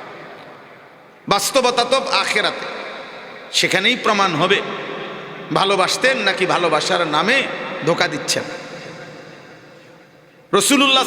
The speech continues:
সাল্লাল্লাহু আলাইহি সাল্লামকে ভালোবাসার প্রথম পরিচয়, নিজেকে মুসলিম পরিচয় দেওয়ার প্রথম পরিচয়, প্রথম যোগ্যতা, ন্যূনতম যোগ্যতা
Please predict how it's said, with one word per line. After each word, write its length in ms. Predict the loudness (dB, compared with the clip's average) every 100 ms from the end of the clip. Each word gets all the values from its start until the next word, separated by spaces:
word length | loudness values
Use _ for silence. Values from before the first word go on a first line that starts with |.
| 4
সাল্লাল্লাহু 460 | 4 4 4 4 2
আলাইহি 220 | 4 2 2
সাল্লামকে 340 | 2 2 0 2
ভালোবাসার 500 | 2 2 2 2 0 0 -6 -8 -10 -10 -12 -2 0
প্রথম 280 | 4 4 4 2
পরিচয়, 400 | 2 4 0 0 -4 -8 -8 -10 -10 -12 -14 -16 -16 -16 -16 -18 -14 -2
নিজেকে 320 | 2 2 4 2 4
মুসলিম 360 | 2 4 2 4 2
পরিচয় 380 | 2 4 2 4
দেওয়ার 260 | 4 4 2 0
প্রথম 280 | 0 2 2 2 2
পরিচয়, 380 | 2 2 -2 -2 -8 -4 0
প্রথম 260 | 2 2 2 2
যোগ্যতা, 420 | 0 0 0 0 -6 -10 -10 -10 0 4
ন্যূনতম 600 | 4 4 4 4 2 2 2 2
যোগ্যতা 440 | 0 0 2 2